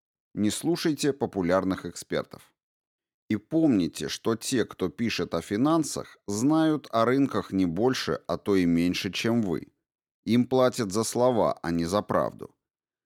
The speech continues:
Как говорилось ранее, если бы они действительно разбирались в рынках, они могли бы делать на торговле гораздо больше денег, чем делают, пописывая о ней. Задайте себе вопрос,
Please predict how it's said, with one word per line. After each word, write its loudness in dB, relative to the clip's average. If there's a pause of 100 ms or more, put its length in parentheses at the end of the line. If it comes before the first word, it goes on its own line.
(160)
Как 2
говорилось 2
ранее, 2
если -4
бы 4
они 4
действительно -2
разбирались 2
в -8
рынках, -2 (380)
они 2
могли 2
бы 2
делать 2
на 2
торговле 2
гораздо 2
больше -2
денег, -2
чем -2
делают, 0
пописывая -4
о -4
ней. -4 (720)
Задайте 0
себе -4
вопрос, -6